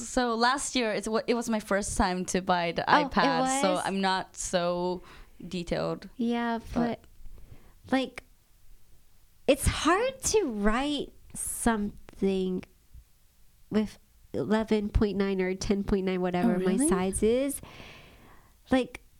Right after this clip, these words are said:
Speaker 2: I think you have to pinch it and make it bigger, the
Speaker 1: Mm-hmm.
Speaker 2: screen. And I, I think I got really tired of that. So if it was twelve point nine inch, I heard that you don't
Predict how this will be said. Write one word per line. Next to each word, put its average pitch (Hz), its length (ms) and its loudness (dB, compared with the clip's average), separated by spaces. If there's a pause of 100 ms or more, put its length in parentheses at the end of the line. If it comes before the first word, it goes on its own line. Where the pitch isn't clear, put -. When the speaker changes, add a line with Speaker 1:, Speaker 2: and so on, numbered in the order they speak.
(200)
Speaker 2:
I 285 80 6
think 359 300 4
you 330 80 6
have 285 480 -2 (140)
to 226 320 0 (280)
pinch 269 480 0
it 359 300 0 (500)
and 220 220 -2
make 254 240 -4
it 233 180 -6 (220)
bigger, 240 460 -4
the 240 100 -4
Speaker 1:
Mm-hmm. 220 140 2
Speaker 2:
screen. 254 680 -4 (380)
And 247 200 0
I, - 140 -2
I 254 40 0
think 311 200 4
I 330 80 4
got 285 200 0
really 214 260 0
tired 196 420 -2
of 247 140 -6
that. 294 280 0
So 262 200 2
if 262 180 0
it 302 140 4
was 339 200 0 (240)
twelve 269 360 2
point 247 240 0
nine 208 260 -2
inch, 214 520 -2 (300)
I 226 60 2
heard 277 240 -2
that 269 160 0
you 233 80 0
don't 240 160 0